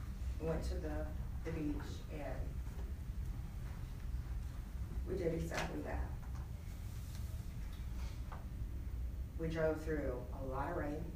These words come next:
<laughs> The first beach we went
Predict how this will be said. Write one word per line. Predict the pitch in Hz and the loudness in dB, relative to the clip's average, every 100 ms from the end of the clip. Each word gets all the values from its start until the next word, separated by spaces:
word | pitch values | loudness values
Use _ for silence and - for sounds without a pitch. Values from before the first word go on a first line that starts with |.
| - - - - | -2 -2 -4 -2
<laughs> | 165 233 - - - - - - - - - - - - - | 0 2 2 2 -2 -2 -2 -2 0 0 0 0 0 0 0
The | 180 | 2
first | 180 180 - - | 6 6 6 2
beach | 160 - | 2 4
we | 165 | 2
went | 156 160 | 4 2